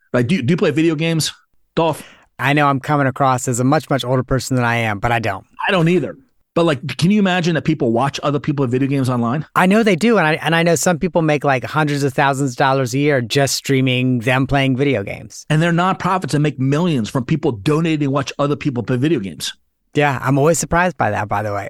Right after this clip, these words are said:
Speaker 2: Always.
Speaker 1: Yeah, and, like, I
Speaker 2: <laughs>
Speaker 1: believe that philanthropy is just a natural human trait. And in our country, incredible country,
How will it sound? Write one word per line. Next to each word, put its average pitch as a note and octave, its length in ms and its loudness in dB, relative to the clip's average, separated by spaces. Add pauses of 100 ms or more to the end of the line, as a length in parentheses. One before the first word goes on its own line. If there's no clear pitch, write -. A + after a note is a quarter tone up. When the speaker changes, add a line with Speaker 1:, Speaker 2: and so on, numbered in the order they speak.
Speaker 2:
Always. F3+ 480 2
Speaker 1:
Yeah, A#3 140 -4 (140)
and, D#3+ 160 0
like, E3 240 -2
I E3+ 160 2
Speaker 2:
<laughs> G3+ 120 2
Speaker 1:
believe E3+ 280 0
that C#3+ 220 -2
philanthropy C#3 600 -2
is A2+ 60 0
just A#2+ 160 -2
a A#2+ 40 2
natural B2 520 0
human B2+ 200 0
trait. F3 300 -2 (160)
And A#2+ 120 0
in A#2+ 60 0
our C#3+ 200 0
country, C#3+ 420 -2
incredible D3 640 -4
country, F#3+ 400 -2